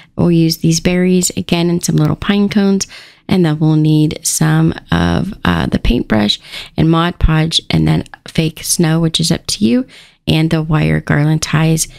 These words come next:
If you would like to use those, it's really up to you how you want to decorate yours. So let's get crafty. So the first thing we're going to do, since I'm going to be using the spray foam, again, you can just use,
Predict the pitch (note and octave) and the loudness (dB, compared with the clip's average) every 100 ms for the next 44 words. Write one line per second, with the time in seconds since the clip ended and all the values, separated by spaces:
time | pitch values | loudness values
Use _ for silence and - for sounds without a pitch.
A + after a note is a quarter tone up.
0 | - _ - G3+ G3+ F3+ E3 C#3+ D#3 - | -20 _ -4 -4 0 0 2 -2 -4 -2
1 | - E3 - E3 E3 F3 D#3+ - - - | -2 0 -2 -4 -2 -2 0 0 -2 -4
2 | - D#2 D3+ D#3 - - - - D#3+ D#3 | -2 0 0 -2 -12 -18 -8 -2 0 2
3 | D3+ - E3 D#3 D#3 - E3 - E2 E2+ | 0 -2 -2 -2 -2 -2 -2 -2 0 0
4 | - A3 G3+ G#3 G#3 F#3+ - E3 E3+ - | 0 0 -2 -2 -4 -2 -2 -4 -4 -6
5 | - F#3 G3 G3 G3+ G3+ G3+ F3+ F#3 - | -2 -2 -2 -2 0 0 0 0 0 0
6 | G#3 E3+ G#3+ - _ - _ _ _ _ | 0 0 -2 -6 _ -20 _ _ _ _
7 | - E3+ E3+ E3+ F3 E3+ E3 E3+ D#3+ D#3 | -4 -2 0 0 0 0 0 0 0 2
8 | D#3+ D#3 D#3+ - - E3 E3 F3+ F3+ F#3 | 0 0 0 -2 0 -2 0 -2 0 -2
9 | F3+ E3 D#3+ D#3 - E3 D#3+ - - D#3+ | 0 0 0 0 -2 0 0 -2 0 2
10 | D#3+ D#3+ | 2 0